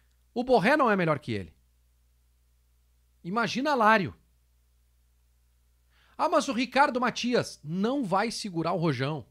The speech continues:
Não vai. O que que o Valência precisa?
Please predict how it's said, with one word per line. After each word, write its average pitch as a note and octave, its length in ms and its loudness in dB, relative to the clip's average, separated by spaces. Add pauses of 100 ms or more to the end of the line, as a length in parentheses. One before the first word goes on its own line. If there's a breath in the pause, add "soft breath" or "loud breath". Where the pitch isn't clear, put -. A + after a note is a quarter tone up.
(580)
Não F3+ 400 -4
vai. G3 320 6 (1900 soft breath)
O G#3+ 60 -12
que D#4+ 140 -2
que F4+ 60 -2
o C#4+ 40 2
Valência C4+ 340 4
precisa? F3 640 -2